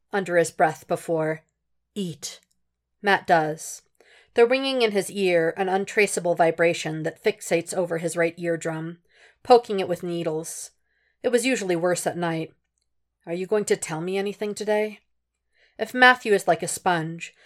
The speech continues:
absorbing everything and anything around him at all times until he's spilling over,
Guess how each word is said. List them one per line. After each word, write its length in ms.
absorbing 520
everything 420
and 80
anything 460
around 340
him 160
at 80
all 140
times 500
until 240
he's 200
spilling 360
over, 460